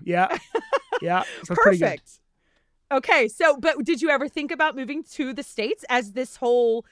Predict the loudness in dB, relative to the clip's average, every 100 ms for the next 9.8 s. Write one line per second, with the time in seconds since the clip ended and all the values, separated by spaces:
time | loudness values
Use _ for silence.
0 | _ _ -4 0 2 2 0 -2 -4 -4
1 | -6 -4 -2 -2 -2 -2 -4 -4 -10 -8
2 | -10 _ _ _ _ -20 -20 -20 -10 -6
3 | -2 0 2 2 2 4 2 2 0 2
4 | 4 4 4 2 2 2 2 2 4 2
5 | 2 0 -2 -6 -2 0 -2 -4 -4 -4
6 | -4 -6 -4 -4 -4 -4 -4 -2 -2 -2
7 | -6 _ -4 2 4 4 4 4 4 2
8 | 2 2 2 0 -2 -2 -8 -12 -14 _
9 | -14 -10 -4 0 0 2 2 2